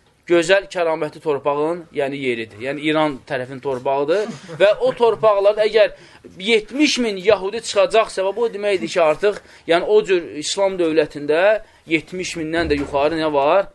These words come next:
Yəni Yahudilər var. Hal-hazırda, yəni orada da bu günə kimi də Yahudi məhəllələri və, və s. var. Və Dəccalın fitnəsi o qədər böyük olacaq ki, hətta, e, qadınlar, uşağı ona neynəyəcəklər? Tez, yəni iman gətirir. Çünki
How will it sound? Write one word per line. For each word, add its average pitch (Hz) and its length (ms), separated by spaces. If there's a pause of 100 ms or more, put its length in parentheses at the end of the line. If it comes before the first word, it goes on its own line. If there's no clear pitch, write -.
(160)
Yəni 160 300
Yahudilər 175 520
var. 98 200 (240)
Hal-hazırda, 175 720
yəni 165 160
orada 165 320
da 170 120
bu 156 120
günə 175 240
kimi 156 160
də 180 220 (220)
Yahudi 156 360
məhəllələri 160 560
və, 147 100 (220)
və 143 80
s. 156 340
var. 123 160 (300)
Və 226 240 (340)
Dəccalın 214 540
fitnəsi 214 300
o 226 180
qədər 202 300
böyük 196 180
olacaq 180 480
ki, 247 120 (520)
hətta, 262 600 (200)
e, 175 220 (100)
qadınlar, 214 480
uşağı 202 320
ona 208 160
neynəyəcəklər? 185 920 (360)
Tez, 226 280 (180)
yəni 165 240
iman 175 240
gətirir. 160 320
Çünki 220 300